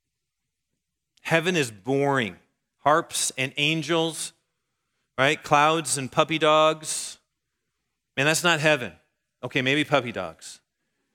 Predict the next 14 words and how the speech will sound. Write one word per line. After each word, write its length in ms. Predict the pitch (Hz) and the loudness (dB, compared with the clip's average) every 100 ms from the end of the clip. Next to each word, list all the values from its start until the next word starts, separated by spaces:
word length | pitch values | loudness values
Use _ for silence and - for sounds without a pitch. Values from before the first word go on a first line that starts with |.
| _ _ _ | _ _ _
Not 320 | 123 156 196 | 2 4 4
cats, 680 | - 190 170 175 - - - _ - | 2 4 4 0 -4 -6 -8 _ -4
but 140 | 139 | -2
certainly 420 | - 165 165 165 | 0 0 0 -2
puppy 320 | 151 165 151 | 2 0 2
dogs. 540 | 135 117 98 92 - - - - - - - - - | 0 0 -2 -4 -6 -8 -12 -14 -18 -20 -20 -20 -4
Certainly 480 | - 202 202 190 | 2 4 2 0
puppy 320 | 165 165 143 131 | 2 2 2 -2
dogs. 540 | 117 95 - - - _ _ _ _ _ _ _ _ _ _ _ _ - 370 _ _ _ _ - | -2 -4 -8 -18 -18 _ _ _ _ _ _ _ _ _ _ _ _ -20 -20 _ _ _ _ 0
Listen, 240 | 175 170 | 0 2
that's, 240 | 165 175 | 0 0
that's 420 | - - 196 190 185 | -4 0 0 0 0
not 380 | 196 208 202 | 2 4 2
heaven. 580 | - - 185 156 135 98 | -2 0 0 0 -12 -12